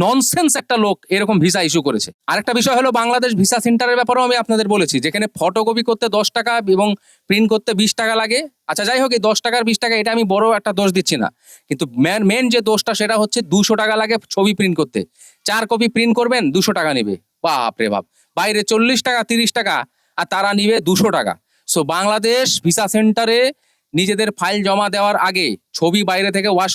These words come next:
করে যাবেন। দোয়া করি দেশটা যেন খুব তাড়াতাড়ি ঠিক হয়ে যায়। দেশে ইন্টারনেট প্রবলেমের কারণে বাংলাদেশের ফ্রিল্যান্সাররা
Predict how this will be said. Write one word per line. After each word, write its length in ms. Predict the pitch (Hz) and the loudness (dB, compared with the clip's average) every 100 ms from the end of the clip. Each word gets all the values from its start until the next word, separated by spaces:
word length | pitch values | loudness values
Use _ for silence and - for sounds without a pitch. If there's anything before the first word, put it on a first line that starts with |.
| - | -2
করে 140 | 196 190 | 0 0
যাবেন। 180 | 175 160 | -2 -2
দোয়া 140 | 156 196 220 | 0 0 0
করি 140 | 214 220 156 | 0 0 -2
দেশটা 260 | 180 - 190 | -2 -2 -4
যেন 120 | 190 202 214 - | -2 0 -2 -2
খুব 140 | - 233 - | -2 -2 -2
তাড়াতাড়ি 400 | 180 185 196 196 - - | -2 0 -2 -2 -4 0
ঠিক 140 | 185 180 | 0 0
হয়ে 140 | 190 190 | -2 0
যায়। 140 | 190 214 - _ 160 | -2 -4 -8 _ -4
দেশে 160 | 170 202 | 0 2
ইন্টারনেট 360 | 190 202 202 208 - | 2 0 -2 -2 0
প্রবলেমের 420 | 180 170 190 196 190 | 0 2 0 -2 -2
কারণে 280 | 185 190 202 233 _ _ _ _ | 0 0 -2 -6 _ _ _ _
বাংলাদেশের 540 | 143 165 180 170 202 175 | -4 0 0 0 -2 -2
ফ্রিল্যান্সাররা 720 | - 190 190 196 185 196 185 | 0 0 2 0 0 0 0